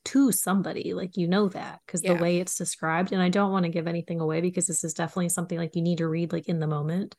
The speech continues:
Speaker 1: But there's, there's a lot of Easter eggs.
Speaker 2: There is. Now, I'm also curious if the crazy date, Matt has a date at this
Speaker 1: Oh, sh-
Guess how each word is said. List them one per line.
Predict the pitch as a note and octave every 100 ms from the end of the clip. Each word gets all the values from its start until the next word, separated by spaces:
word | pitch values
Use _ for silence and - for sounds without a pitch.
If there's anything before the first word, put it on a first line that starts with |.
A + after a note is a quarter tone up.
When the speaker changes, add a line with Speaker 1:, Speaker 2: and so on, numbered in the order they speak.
| - - - - - - - _ _ _ _ _ _
Speaker 1:
But | A3 -
there's, | G#3+ G#3+ A3 G#3 - - - _ _ -
there's | G#3
a | G#3
lot | F#3 F3+ F3
of | F#3+
Easter | E3+ - - G3+
eggs. | G#3+ A#3 B3+ - - - - - - _ - _ _ _ _ _ - - - - _ -
Speaker 2:
There | C4 -
is. | E4 C4+ F#3 F3+ - -
Now, | B3 A#3 A#3 -
I'm | - B3 -
also | A#3 C4+ E4+
curious | D#4+ - C#4 A#3+ A3+ G#3 A3+ - - - -
if | A3+ G#3 G3+ G3+ -
the | G3+ G#3 G#3 G#3 G#3+ A3 -
crazy | - - A3+ A3+ A#3 A#3+ A#3+ B3 C#4 - - - _ _ _ G3 F3
date, | B3 G3 E3+ A#3+ - -
Matt | G#3+ A3 A#3+ -
has | B3 A3+
a | A3+
date | F3 E3+ - - - - _ -
at | F#3 -
this | E3+ -
Speaker 1:
Oh, | F3 F3
sh- | -